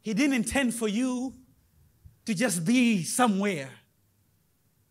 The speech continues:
So Jacob truly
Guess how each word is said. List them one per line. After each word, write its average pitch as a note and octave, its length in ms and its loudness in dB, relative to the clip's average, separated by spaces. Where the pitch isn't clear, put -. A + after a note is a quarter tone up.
So - 140 -6
Jacob G3 560 0
truly D#3 720 -2